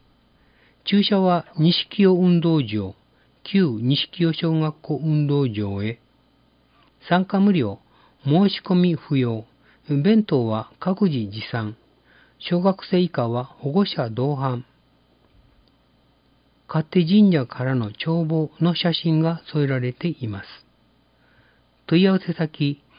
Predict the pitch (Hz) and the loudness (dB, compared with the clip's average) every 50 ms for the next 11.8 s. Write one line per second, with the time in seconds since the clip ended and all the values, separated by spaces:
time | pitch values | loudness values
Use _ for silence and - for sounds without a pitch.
0 | _ - _ _ _ _ 160 170 - - - _ - - 202 175 139 117 113 - | _ -20 _ _ _ _ 0 2 2 0 -2 _ -2 0 0 2 0 -2 -2 -4
1 | - - 175 185 185 185 180 175 - - 180 160 139 117 - _ 117 101 95 98 | 0 2 4 4 6 4 4 2 0 0 0 0 0 -2 -4 _ -8 -6 -6 -8
2 | 107 - _ _ _ _ _ _ _ _ _ _ 131 135 151 165 170 165 160 156 | -12 -16 _ _ _ _ _ _ _ _ _ _ -2 0 2 2 4 2 2 2
3 | 151 156 - _ _ _ _ _ - 135 - - 190 175 - - 190 170 139 113 | 0 -4 -8 _ _ _ _ _ -6 -6 0 0 0 0 0 0 0 0 0 -2
4 | 107 110 113 123 147 165 175 180 190 202 202 180 131 110 107 104 120 131 135 127 | -4 -6 -4 0 2 2 4 4 6 6 4 4 2 0 -2 -2 0 0 0 0
5 | 123 123 127 113 98 95 98 _ _ _ _ _ _ _ _ _ _ _ _ _ | 2 2 2 0 -2 -4 -10 _ _ _ _ _ _ _ _ _ _ _ _ _
6 | _ _ _ _ _ _ _ _ _ _ _ _ _ _ _ _ - _ _ _ | _ _ _ _ _ _ _ _ _ _ _ _ _ _ _ _ -20 _ _ _
7 | _ _ _ _ _ _ _ - 160 170 180 170 131 117 120 _ _ _ _ _ | _ _ _ _ _ _ _ 0 2 2 4 2 0 -2 -6 _ _ _ _ _
8 | _ _ _ _ - _ _ - 139 - - 208 208 - 202 190 185 185 185 180 | _ _ _ _ -20 _ _ -8 -2 4 4 4 4 4 2 4 6 6 6 4
9 | 175 156 147 120 113 110 107 113 - _ _ _ - 151 151 156 165 170 196 202 | 4 4 2 0 0 -2 -4 -4 -8 _ _ _ -2 0 2 2 2 0 0 0
10 | 180 135 104 - - _ 135 151 165 - - _ - 196 185 180 180 175 - 151 | 0 -2 -2 -6 -8 _ 0 0 0 0 -4 _ 0 2 2 2 2 0 -2 -2
11 | 147 147 160 156 143 135 _ - 131 117 107 101 92 92 98 107 | 0 0 2 0 0 -4 _ -2 0 0 0 -2 -4 -8 -12 -14